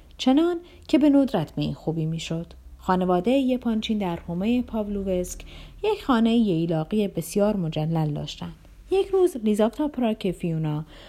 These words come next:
ناگهان بیقرار شد و به جنب و جوش افتاد و دو روز آرام را بر همه حرام کرد تا عاقبت به ییلاق رخت کشیدند. روز بعد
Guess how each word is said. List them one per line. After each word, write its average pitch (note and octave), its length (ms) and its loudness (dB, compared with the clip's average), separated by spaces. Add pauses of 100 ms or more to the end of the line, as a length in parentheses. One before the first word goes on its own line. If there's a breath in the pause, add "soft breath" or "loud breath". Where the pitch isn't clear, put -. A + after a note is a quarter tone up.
(200 loud breath)
ناگهان G#3+ 480 4
بیقرار F3 520 0
شد E3 220 -4
و D#3 60 0
به D#3+ 120 0
جنب D#3+ 240 -2
و D3+ 60 -2
جوش C#4 280 0
افتاد C4+ 440 0
و B3+ 60 4
دو B3 200 2
روز F3 220 0
آرام A#3+ 480 0
را D#4 140 2
بر C4 160 2
همه F#3 260 -2
حرام G3 460 0
کرد C4+ 300 0 (340 loud breath)
تا - 100 -8
عاقبت F#3 440 0 (120)
به E3+ 80 0
ییلاق D#3 640 -2
رخت D3+ 320 -6
کشیدند. D#3+ 460 -10 (760)
روز F4+ 200 6 (140)
بعد F#4 260 0